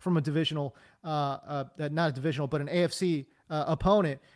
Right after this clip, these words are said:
uh, that is likely going to be one of your rivals. Um, that's great. I love it. Judon's gonna fit perfectly with what they do there in New England. But they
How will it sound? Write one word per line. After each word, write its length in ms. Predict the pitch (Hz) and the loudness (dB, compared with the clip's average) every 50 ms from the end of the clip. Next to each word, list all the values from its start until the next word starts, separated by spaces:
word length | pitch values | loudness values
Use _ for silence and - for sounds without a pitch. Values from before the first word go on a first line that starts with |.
| _ _ | _ _
uh, 160 | - 147 147 139 | -4 -4 -2 0
that 160 | 139 165 160 | 0 0 0
is 140 | 156 - 151 | 0 -2 2
likely 340 | 160 165 165 - 170 156 | 2 2 2 2 -2 -2
going 220 | 127 147 156 156 - | 0 0 -2 -2 -2
to 100 | - 143 | -4 -4
be 220 | 120 151 151 147 | -2 0 0 0
one 120 | 135 143 147 | 0 0 -2
of 120 | 139 127 | -2 -2
your 100 | 143 139 | -2 0
rivals. 500 | 143 180 220 214 135 135 120 117 - - _ _ _ _ _ _ _ _ - | 2 2 2 2 0 -2 -10 -12 -14 -16 _ _ _ _ _ _ _ _ -2
Um, 180 | - 196 220 208 _ | -2 0 0 -2 _
that's 200 | - 220 247 - | 2 2 2 4
great. 320 | - 262 269 254 185 147 - - | 4 4 6 6 4 2 0 0
I 100 | 156 180 | 0 4
love 280 | 196 220 240 240 170 | 8 8 8 8 8
it. 140 | 156 131 120 | 4 -2 -2
Judon's 320 | - 190 202 214 214 180 | 0 2 4 4 4 4
gonna 140 | - 208 190 | 4 0 2
fit 180 | - 202 180 - | 2 2 0 4
perfectly 400 | 196 190 180 202 180 185 180 165 | 2 2 2 2 0 0 0 0
with 180 | 151 156 147 | 0 0 -2
what 140 | 156 151 143 | -2 -4 -4
they 80 | 156 143 | -4 -4
do 280 | 127 147 139 135 135 127 | -4 -4 -4 -4 -6 -6
there 180 | 135 147 143 135 | -6 -6 -6 -6
in 140 | 139 143 143 | -6 -6 -6
New 160 | 143 139 135 | -6 -8 -8
England. 260 | 127 120 117 120 123 _ _ _ _ _ _ _ _ _ _ - | -10 -12 -12 -14 -16 _ _ _ _ _ _ _ _ _ _ -2
But 260 | - 190 175 - - | 0 0 0 0 0
they 480 | - 208 233 262 269 294 311 294 285 262 | 0 2 2 4 2 4 2 0 0 -2